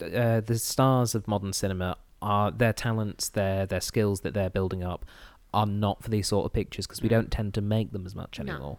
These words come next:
Speaker 1: So
Speaker 3: No, so they don't have to, and
Speaker 1: it
Speaker 3: that's the thing.
Speaker 1: Yeah, it could be an unfair comparison, uh,
Speaker 3: Yeah.
Speaker 1: I, I suppose. But at the same time, it, it, it is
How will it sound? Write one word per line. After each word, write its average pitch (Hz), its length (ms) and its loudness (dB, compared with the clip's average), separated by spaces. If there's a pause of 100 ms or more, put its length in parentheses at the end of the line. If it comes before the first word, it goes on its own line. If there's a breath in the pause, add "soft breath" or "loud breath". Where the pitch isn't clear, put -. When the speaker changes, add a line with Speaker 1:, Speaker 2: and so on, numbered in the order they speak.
(100)
Speaker 1:
So - 180 -2
Speaker 3:
No, - 200 0
so 262 160 -6
they 277 80 0
don't 285 160 -4
have 302 240 -4
to, 240 80 -4
and 214 80 2
Speaker 1:
it - 40 2
Speaker 3:
that's - 140 -4
the 254 60 -10
thing. 208 400 -6
Speaker 1:
Yeah, 131 160 4
it 160 140 4
could - 200 4
be 185 80 8
an 139 100 6
unfair 113 320 2
comparison, 92 720 -6 (300)
uh, 104 180 2
Speaker 3:
Yeah. 98 120 2
Speaker 1:
I, 107 140 0
I 107 60 2
suppose. 90 460 -2
But 110 140 4
at 107 80 4
the 120 40 -2
same 123 240 4
time, 101 360 0
it, 123 160 -2
it, 117 220 -2
it 123 140 4
is 120 200 0